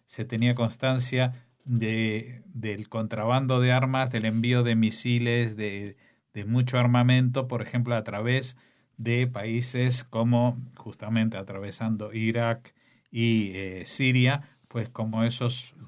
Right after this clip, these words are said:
cargamentos llegaban definitivamente a Hezbollah. Siria no era el problema y el norte de Irak tampoco era problema en las épocas de,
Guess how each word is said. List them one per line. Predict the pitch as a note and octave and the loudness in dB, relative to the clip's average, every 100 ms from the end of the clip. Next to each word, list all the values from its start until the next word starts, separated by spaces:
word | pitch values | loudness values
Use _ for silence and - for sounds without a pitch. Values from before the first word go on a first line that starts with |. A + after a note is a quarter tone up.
| - - | -20 -14
cargamentos | - A2 A2 A#2+ A#2 A#2+ | -8 -4 0 2 2 2
llegaban | A#2 A2 A2+ A#2 A#2+ A2+ A2+ | 0 2 2 2 2 0 -8
definitivamente | G2 G#2+ G#2 G#2+ A2+ A2 A#2 A2+ A#2 A2+ - _ _ | -12 -8 -8 -4 -2 0 2 2 0 -4 -6 _ _
a | - | -14
Hezbollah. | - A2 G#2 B2 C3 F#2+ - _ _ | -6 -4 2 4 4 0 -8 _ _
Siria | - B2+ A#2+ | -2 2 4
no | A#2 | 6
era | B2 B2 | 6 6
el | B2 | 4
problema | C3 C3+ D#3 E3+ F3 C#3 | 2 2 4 4 4 2
y | C3+ B2 | 2 4
el | A#2 | 6
norte | C3+ C#3+ C#3+ | 4 2 0
de | C#3 | 0
Irak | D3 D#3 D#3 | 2 0 -2
tampoco | - B2+ D3 D3 C#3+ | -2 -2 -2 -2 0
era | C3+ | 0
problema | B2+ A#2+ B2+ C#3 C#3 C#3 | 0 0 0 0 0 2
en | B2 | 2
las | A2 - | 0 -2
épocas | A#2+ C3 B2+ C3 B2+ G#2 | -6 -4 -2 -2 -2 -6
de, | G#2 G2+ F#2+ | -8 -8 -10